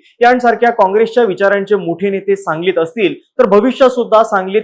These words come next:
काँग्रेसचंच वर्चस्व राहील. अशा परिस्थितीमध्ये सत्तेत असणाऱ्या पक्षाकडे जाऊन आपल्या पदरात राज्यसभा किंवा विधान परिषदेसारखी एखादी संधी पाडून घ्यायचा प्रयत्न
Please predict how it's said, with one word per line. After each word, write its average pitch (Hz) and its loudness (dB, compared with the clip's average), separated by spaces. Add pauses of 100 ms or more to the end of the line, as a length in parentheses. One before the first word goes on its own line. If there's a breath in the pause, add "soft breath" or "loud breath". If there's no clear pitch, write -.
काँग्रेसचंच 226 2
वर्चस्व 202 -2
राहील. 147 0
अशा 226 2
परिस्थितीमध्ये 254 2
सत्तेत 240 0
असणाऱ्या 220 0
पक्षाकडे 208 -2
जाऊन 175 2
आपल्या 175 -2
पदरात 170 -2
राज्यसभा 190 2
किंवा 160 -4
विधान 165 2
परिषदेसारखी 202 -2
एखादी 196 -4
संधी 208 -6
पाडून 214 2
घ्यायचा 196 0
प्रयत्न 220 -2